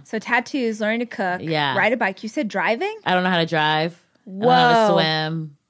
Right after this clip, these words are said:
Speaker 1: This is
Speaker 2: I,
Speaker 1: so
Speaker 2: this is
Speaker 1: funny.
Speaker 2: serious.
Speaker 1: When do you all start taping or
Speaker 2: Um,
Speaker 1: creating or
Speaker 2: so
Speaker 1: whatever?
Speaker 2: we're, we're in the process of hiring a couple of staff writers right now. So I'm hoping that we can s-, get,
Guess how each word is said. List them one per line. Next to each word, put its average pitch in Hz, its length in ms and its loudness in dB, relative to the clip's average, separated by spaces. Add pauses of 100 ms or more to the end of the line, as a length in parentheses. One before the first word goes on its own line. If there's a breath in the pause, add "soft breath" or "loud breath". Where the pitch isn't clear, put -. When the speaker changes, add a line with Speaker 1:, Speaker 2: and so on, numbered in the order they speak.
(340)
Speaker 1:
This 285 260 0
is 320 240 -6
Speaker 2:
I, 170 120 0
Speaker 1:
so 240 300 4
Speaker 2:
this 208 180 0
is 240 40 -2
Speaker 1:
funny. 247 200 4 (100)
Speaker 2:
serious. 165 640 0
Speaker 1:
When 240 160 0
do 277 60 -2
you 277 100 0
all 233 140 0
start 214 440 -2 (380 soft breath)
taping 240 340 -2
or - 20 4
Speaker 2:
Um, 196 300 2
Speaker 1:
creating 214 300 -2
or 247 40 -6
Speaker 2:
so 240 100 4
Speaker 1:
whatever? 226 260 4
Speaker 2:
we're, 247 680 -2
we're 226 380 -2
in 190 160 -2
the 208 80 -2
process 202 420 -4
of 190 100 -6
hiring 175 320 -2
a 170 40 -10
couple 165 240 -4
of 160 60 -2
staff 151 340 -4
writers 143 300 -4
right 127 180 -6
now. 131 200 -8
So 151 100 -12
I'm 147 100 -8
hoping 151 380 -6
that 135 140 -6
we 139 100 -8
can 147 120 -10
s-, - 240 -20
get, - 260 -12